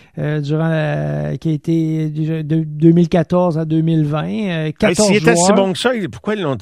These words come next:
Speaker 2: ne l'ont-ils pas gardé ? Parce qu'il s'en va pour la même job, si j'ai bien compris, à moins que
Speaker 1: Ouais,
Speaker 2: il se rapproche
Speaker 1: je
Speaker 2: de quelque
Speaker 1: sais.
Speaker 2: chose ou du monde qui voulait, peut-être, en
Speaker 1: Bon,
Speaker 2: Floride.
Speaker 1: écoute, je, je,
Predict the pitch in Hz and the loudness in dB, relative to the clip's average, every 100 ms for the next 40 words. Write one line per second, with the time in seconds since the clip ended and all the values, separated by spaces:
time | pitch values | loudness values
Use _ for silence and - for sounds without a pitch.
0 | 139 123 123 127 - 123 - 143 131 117 | -4 -4 -2 -2 -4 -6 -2 0 2 0
1 | 107 123 160 147 120 - 135 139 175 135 | -2 -4 -4 -4 -8 0 0 2 2 2
2 | 123 120 117 127 180 - 117 113 120 117 | 2 0 0 0 0 -2 -4 -2 -2 -2
3 | 113 - 175 117 123 139 131 107 104 98 | -4 -2 -2 0 0 0 0 0 0 -2
4 | - - - 170 175 175 180 196 202 139 | -6 -14 -10 -4 -2 0 4 4 4 2
5 | 123 165 135 190 143 143 120 110 113 123 | 2 0 2 2 2 2 -2 -2 0 0
6 | 127 123 98 110 131 120 127 165 190 170 | -2 -4 -2 -2 -2 -2 -2 0 0 2
7 | 156 156 165 156 175 175 156 - | 2 0 0 0 0 2 -2 -6